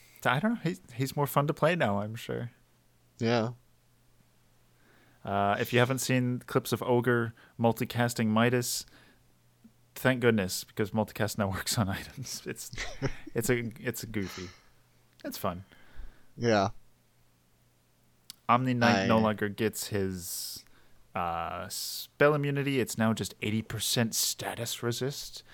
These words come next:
Speaker 1: And, like,
Speaker 2: So
Speaker 1: a, a
Speaker 2: forget
Speaker 1: heal
Speaker 2: all
Speaker 1: over
Speaker 2: wands
Speaker 1: time.
Speaker 2: will break. All wands will k-, kinda, like, wobble a
Speaker 1: All
Speaker 2: little
Speaker 1: wands
Speaker 2: bit.
Speaker 1: will be eighty percent shorter temporarily.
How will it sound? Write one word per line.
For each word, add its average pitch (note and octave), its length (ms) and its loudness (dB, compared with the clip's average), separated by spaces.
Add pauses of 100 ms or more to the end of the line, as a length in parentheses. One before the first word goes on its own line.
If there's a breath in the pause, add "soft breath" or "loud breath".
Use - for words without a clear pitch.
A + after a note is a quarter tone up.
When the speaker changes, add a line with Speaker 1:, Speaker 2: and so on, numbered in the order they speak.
(280 loud breath)
Speaker 1:
And, G#2+ 120 -2
like, G2+ 80 0
Speaker 2:
So B2 280 10
Speaker 1:
a, - 20 4
a - 20 4
Speaker 2:
forget C3+ 580 8
Speaker 1:
heal A#2+ 100 8
Speaker 2:
all C3 120 10
Speaker 1:
over G2+ 100 2
Speaker 2:
wands A#2+ 240 6
Speaker 1:
time. G#2+ 80 -2
Speaker 2:
will G2+ 100 4
break. G#2+ 380 4 (120)
All C3 260 4
wands A#2+ 480 6
will G#2+ 160 0
k-, - 300 -16
kinda, A2 280 0
like, G2+ 240 0
wobble G2+ 240 6
a A#2+ 40 10
Speaker 1:
All B2+ 100 8
Speaker 2:
little G#2 160 2
Speaker 1:
wands F#2+ 380 2
Speaker 2:
bit. F#2+ 60 -12
Speaker 1:
will G#2 120 0
be G#2+ 400 -2 (200 loud breath)
eighty A2+ 160 6
percent A2+ 360 2
shorter G#2 360 6
temporarily. F#2+ 760 -4